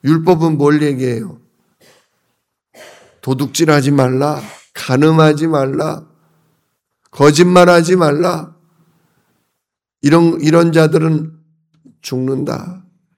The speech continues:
이런 자들은 사망이다. 내 부모를 공경하라. 공경하지 않으면 돌로 쳐 죽여라. 예, 무섭습니다. 율법은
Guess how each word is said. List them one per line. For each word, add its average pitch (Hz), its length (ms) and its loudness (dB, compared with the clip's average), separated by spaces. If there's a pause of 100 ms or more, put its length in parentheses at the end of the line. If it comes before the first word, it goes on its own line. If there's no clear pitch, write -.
(140)
이런 170 340 4
자들은 165 640 2 (260)
사망이다. 139 800 -8 (220)
내 160 360 2
부모를 170 440 0
공경하라. 165 920 0
공경하지 180 680 2
않으면 165 460 -2
돌로 160 420 2
쳐 - 480 -6 (400)
죽여라. - 840 -12 (880)
예, 113 320 -12 (760)
무섭습니다. 123 920 -10 (680)
율법은 156 680 0